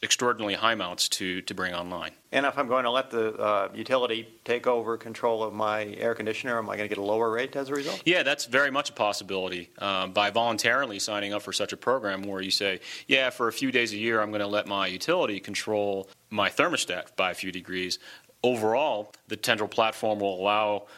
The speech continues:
Speaker 1: the, the utility to provide me a program where overall my cost of electricity is in fact lower. So, um, not only am I saving electricity and saving energy overall, but I'm saving money.
Speaker 2: David, we have about a minute left. Is there anything we left out or, uh, any points you'd like to emphasize?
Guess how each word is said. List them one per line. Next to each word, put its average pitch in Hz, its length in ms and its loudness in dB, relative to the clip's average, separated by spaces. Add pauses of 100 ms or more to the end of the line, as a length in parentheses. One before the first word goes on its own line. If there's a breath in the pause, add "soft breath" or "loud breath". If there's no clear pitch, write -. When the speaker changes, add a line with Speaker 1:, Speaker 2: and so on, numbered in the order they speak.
Speaker 1:
the, 95 220 -4
the 98 240 -6
utility 95 640 0
to 92 460 -2
provide 107 420 2
me 101 100 -2
a 92 60 -4
program 101 560 -2
where 92 320 -4
overall 101 280 0
my 92 160 0
cost 98 340 2
of - 40 -8
electricity 90 440 -4
is 82 100 -4
in 82 80 -10
fact 90 220 -2
lower. 95 280 -4
So, 85 460 -4 (100)
um, 85 340 -8
not 95 200 2
only 101 160 0
am 95 100 -2
I 90 60 0
saving 95 320 2
electricity 92 640 0 (240 loud breath)
and 95 120 2
saving 95 320 2
energy 101 320 2
overall, 101 460 2
but 92 140 -4
I'm 95 100 -2
saving 104 280 -2
money. 110 220 -4 (180)
Speaker 2:
David, - 200 2
we 147 120 2
have 165 120 0
about 151 400 0
a 123 60 -10
minute 131 280 0
left. 131 360 0
Is 113 260 -2
there 120 80 -4
anything 123 220 -4
we 120 100 -4
left 123 220 0
out 151 200 0
or, 123 200 0
uh, 120 120 2
any 120 200 -4
points 135 320 -2
you'd 135 40 -4
like 139 180 0
to 143 40 -2
emphasize? 165 460 -2